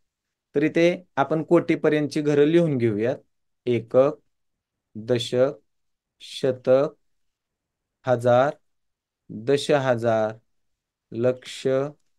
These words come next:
दशलक्ष आणि कोटी. ठीक आहे, इथे मी हे चार कोटी लिहिलं. हे आपल्याला समजावून घेणं खूप गरजेचं आहे. असा प्रश्न आला तर परत चुकायला नको.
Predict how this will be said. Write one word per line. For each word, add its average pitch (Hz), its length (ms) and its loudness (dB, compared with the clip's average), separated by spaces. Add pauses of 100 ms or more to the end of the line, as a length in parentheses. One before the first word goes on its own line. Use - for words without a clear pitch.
(360)
दशलक्ष 127 760 -2
आणि 139 1120 -6 (960)
कोटी. - 360 4 (680)
ठीक 185 100 -6
आहे, 233 100 -8 (540)
इथे 349 220 2
मी 139 120 -2
हे 147 180 -2
चार 143 260 4
कोटी 123 380 2
लिहिलं. 113 300 2 (680)
हे 160 60 6
आपल्याला 175 420 8
समजावून 175 460 4
घेणं 170 260 4
खूप 165 240 0
गरजेचं 135 440 4
आहे. 208 120 6 (340)
असा 285 220 4
प्रश्न 170 340 0
आला 156 280 10
तर 156 80 2 (100)
परत 156 260 4
चुकायला 127 340 6
नको. 113 320 -2